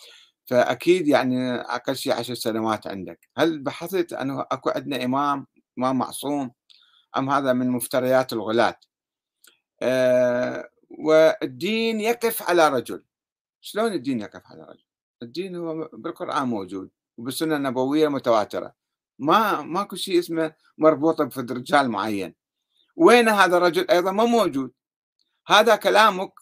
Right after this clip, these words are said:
متأثر بالفكر المسيحي الذي كره رجال الكنيسة، ليخاطب الأخ محمد مندلاوي اللي قايل هالكلام، ومحاربتهم لرجال العلم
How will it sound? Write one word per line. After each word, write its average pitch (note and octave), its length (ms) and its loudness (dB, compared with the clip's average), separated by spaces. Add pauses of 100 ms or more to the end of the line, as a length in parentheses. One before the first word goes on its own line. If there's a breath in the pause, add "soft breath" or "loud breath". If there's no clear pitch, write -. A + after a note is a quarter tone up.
متأثر F3 580 -6
بالفكر D3+ 480 -8
المسيحي D#3 760 -4
الذي A#2+ 380 -6
كره E3 380 -4
رجال C3 340 -2
الكنيسة، G3 680 -4 (580)
ليخاطب D3 500 -2
الأخ B2 320 -6 (120)
محمد B2+ 500 -8 (840)
مندلاوي A#2 640 0
اللي F#2+ 240 -16
قايل F2 160 -10
هالكلام، E2+ 440 -14 (800 soft breath)
ومحاربتهم E3+ 840 0
لرجال F3+ 500 -2
العلم G#3 560 -2